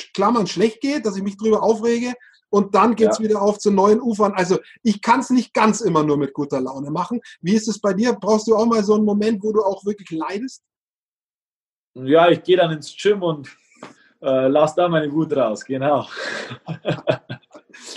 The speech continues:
Speaker 1: Dazu bin ich ein bisschen
Speaker 2: Nee.
Speaker 1: zu faul zum Gym.
Speaker 2: Ja.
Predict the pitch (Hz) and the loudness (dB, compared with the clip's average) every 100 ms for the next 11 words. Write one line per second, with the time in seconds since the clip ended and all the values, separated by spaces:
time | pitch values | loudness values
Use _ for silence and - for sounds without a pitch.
0 | - 156 160 165 170 165 156 151 92 95 | -2 -2 -2 -6 -4 -2 -4 -8 2 4
1 | 110 120 - - - 143 - 131 143 131 | 4 2 -6 -20 -16 -16 -16 -12 -10 -10
2 | - - 151 _ - - 170 - 196 - | -12 -14 -16 _ -16 -10 -10 -10 -12 -12
3 | - 113 120 123 120 | -4 2 4 4 0